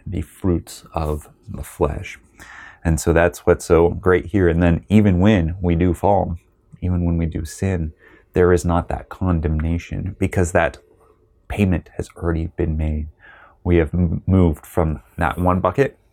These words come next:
the bucket that says there is condemnation because you've been condemned from the very beginning, to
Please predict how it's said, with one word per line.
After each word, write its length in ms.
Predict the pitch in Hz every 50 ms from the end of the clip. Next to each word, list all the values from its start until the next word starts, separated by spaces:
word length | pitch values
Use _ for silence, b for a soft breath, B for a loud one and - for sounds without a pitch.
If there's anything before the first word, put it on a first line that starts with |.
| _ _ _ _ - - -
the 60 | -
bucket 320 | - 101 101 - - -
that 100 | - 87
says 380 | - - 98 95 90 85 - - -
there 160 | 92 90 82
is 200 | 92 98 92 -
condemnation 840 | - - 92 92 90 87 85 85 87 95 104 - 135 143 151 147 - _ b b b b b b b
because 260 | - - - 92 87 85
you've 200 | 90 87 87 -
been 180 | 87 87 85
condemned 440 | 78 87 85 80 85 90 92 90 85
from 440 | - - - 90 85 82 78 78 - _ _ _ _ -
the 100 | - 85
very 220 | 78 82 82 80
beginning, 460 | 78 82 78 82 85 90 113 131 143 - _ b b b b b b b b b b -
to 400 | - - 80 76 78 76 82